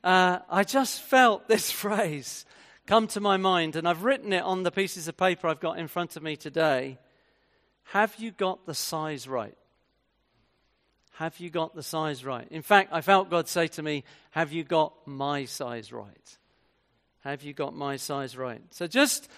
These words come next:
hold those phrases. Whose battle is it? Have you got my size right? Here are the Israelites on the brink of breakthrough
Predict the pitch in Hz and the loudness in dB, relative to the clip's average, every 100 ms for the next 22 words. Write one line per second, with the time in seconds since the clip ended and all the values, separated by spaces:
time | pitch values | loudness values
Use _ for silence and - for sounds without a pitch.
0 | - - 220 247 262 247 233 - 226 214 | -20 0 6 6 8 6 6 8 8 8
1 | 170 143 - - _ _ 220 269 - 277 | 6 -6 -8 -14 _ _ 2 2 8 8
2 | 269 233 226 220 233 277 - - - - | 8 4 4 4 4 2 -2 -20 -20 -20
3 | _ _ 208 214 240 190 220 202 - - | _ _ 4 4 2 4 4 4 0 -10
4 | 170 180 180 180 - - 202 202 175 156 | 4 8 8 6 0 0 4 4 2 2
5 | 165 131 - - _ _ _ _ _ _ | 2 2 -4 -18 _ _ _ _ _ _
6 | _ - _ _ _ _ 226 269 269 277 | _ -20 _ _ _ _ 6 10 10 8
7 | - - 226 208 233 - 220 214 202 - | 2 4 6 6 4 4 6 6 6 0
8 | 208 180 151 214 247 247 233 - 180 - | -4 -4 -2 6 6 6 0 -4 -4 -2
9 | 190 185 196 196 - 180 135 | 4 8 8 6 -2 0 0